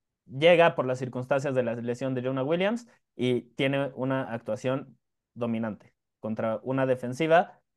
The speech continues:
que estaba como local y que en teoría debería de, de poder haber afectado un poquito más el, el juego, pero no fue así. No, no parecieron haber incomodado a Joe Burrow en prácticamente ningún momento del, del partido.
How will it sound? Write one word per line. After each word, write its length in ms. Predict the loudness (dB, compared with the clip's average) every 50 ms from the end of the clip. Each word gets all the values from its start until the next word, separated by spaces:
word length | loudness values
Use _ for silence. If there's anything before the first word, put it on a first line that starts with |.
| _ _
que 320 | -2 0 2 0 0 -2 -4 -10 _ _ _ _ -12
estaba 380 | -12 -2 0 2 2 2 2
como 220 | 0 -2 -2 -2 0
local 520 | 0 2 4 6 6 6 6 2 -2 -6 _ _ _ _ _ _ _ _ _
y 120 | -6 -4 2
que 240 | 4 4 4 4 2
en 160 | 0 -2 -2
teoría 340 | 2 2 2 4 4 4 4
debería 360 | 4 2 0 0 0 0 0
de, 240 | 2 2 0 0 -2
de 160 | -4 -10 -10
poder 240 | -10 -6 -4 -2 0
haber 180 | 2 2 2 0
afectado 380 | 0 -2 -4 -2 -2 0 0
un 80 | -2 -4
poquito 340 | -6 -6 -6 -4 -4 -2 -2
más 220 | -2 -4 -4 -4
el, 240 | -6 -6 -6 -8 -10
el 120 | -10 -10 -6
juego, 320 | -4 -4 -2 -2 -4 -6
pero 180 | -4 -4 -2 -2
no 100 | -2 0
fue 140 | 2 0 2
así. 340 | 2 0 0 0 -2 -6 _ _ _ _ _ _ _ _ _ _ _ -6
No, 340 | -2 0 2 2 2 0 2
no 180 | 2 2 4
parecieron 460 | 4 4 4 4 2 2 0 0 0 0
haber 180 | 0 0 0
incomodado 500 | 0 -2 -4 -4 -2 0 2 2 4 4
a 40 | 2 2
Joe 80 | 0
Burrow 360 | -2 -2 -2 0 2 0 0 0
en 100 | -4 -6
prácticamente 600 | -6 -6 -6 -4 -4 -2 -2 -2 -2 -4 -4 -4
ningún 300 | -4 -4 -4 -4 -4 -4
momento 380 | -4 -4 -4 -4 -4 -4 -4
del, 300 | -4 -4 -6 -8 -8 -8
del 160 | -6 -6 -6
partido. 500 | -4 -6 -6 -4 -4 -2 -2 -2 -2 -4